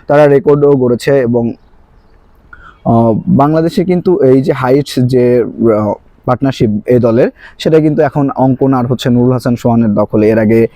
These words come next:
যেটা ছিল দুই হাজার আঠারো সালে জাকির হাসান এবং, আহ, মমিনুল ইসলামের দখলে ছিল। এ-, এইটা দুইশো পঁচিশ রানের যে পার্টনারশিপটা, এটা কিন্তু এখন বাংলাদেশ এ দলের হয়ে সর্বোচ্চ রানের পার্টনারশিপ। এখন যদি বলতে চাই যে যখন, আহ, চল্লিশ ওভার শেষে বাংলাদেশের রান ছিল দুইশত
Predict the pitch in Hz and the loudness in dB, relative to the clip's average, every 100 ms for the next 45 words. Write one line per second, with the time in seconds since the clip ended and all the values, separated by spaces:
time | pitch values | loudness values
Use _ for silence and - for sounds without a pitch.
0 | - _ 135 127 - 139 139 127 131 139 | -16 _ -2 -2 0 0 0 0 0 0
1 | 123 135 135 151 151 151 135 147 139 139 | 0 0 -2 0 0 0 -2 -2 -4 -4
2 | 151 147 131 127 117 113 110 113 135 139 | -2 0 0 0 0 0 0 2 2 2
3 | 135 120 - 117 117 104 107 113 110 131 | 0 -2 0 0 2 0 0 -2 0 0
4 | 196 - - - 156 - 160 185 190 - | -2 -6 -20 -6 -4 0 2 2 0 0
5 | 139 143 165 - 156 165 160 151 147 113 | -2 0 -2 -2 -2 -2 -2 -2 -4 -2
6 | 120 131 139 165 131 123 117 120 - _ | -2 -4 -2 0 0 -2 0 -2 -2 _
7 | _ _ _ - - _ 147 127 160 143 | _ _ _ -20 -20 _ -8 -4 -2 -2
8 | 127 127 131 - 151 151 131 120 131 269 | -2 0 -2 0 0 2 0 0 -2 -4
9 | - - - 160 156 160 - 160 143 _ | -10 -20 -4 -2 0 -2 0 0 0 _
10 | _ 120 127 117 113 110 113 - - _ | _ -2 -2 -2 -4 -2 -2 -4 -6 _
11 | - - 175 202 226 185 190 196 190 196 | -20 -6 -2 0 2 2 2 0 0 -2
12 | 190 196 - 127 147 - 175 175 147 123 | 0 -2 -2 -2 -2 0 -2 -2 -2 -2
13 | 123 120 - - 165 - 185 185 170 170 | -2 -2 -4 -2 -2 -2 -2 -4 -2 -2
14 | 185 151 127 131 156 131 127 123 139 127 | 0 0 0 -2 -2 -2 -2 0 0 0
15 | 131 - 135 139 | -2 -2 0 0